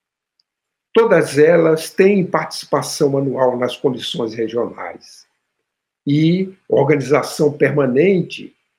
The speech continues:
de ações, todas elas voltadas ao fortalecimento dos centros espíritas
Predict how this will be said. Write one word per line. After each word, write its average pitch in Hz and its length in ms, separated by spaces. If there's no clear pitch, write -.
de 147 140
ações, 170 520
todas 170 480
elas 131 300
voltadas 127 580
ao 120 160
fortalecimento 131 1000
dos 143 300
centros 196 480
espíritas - 1000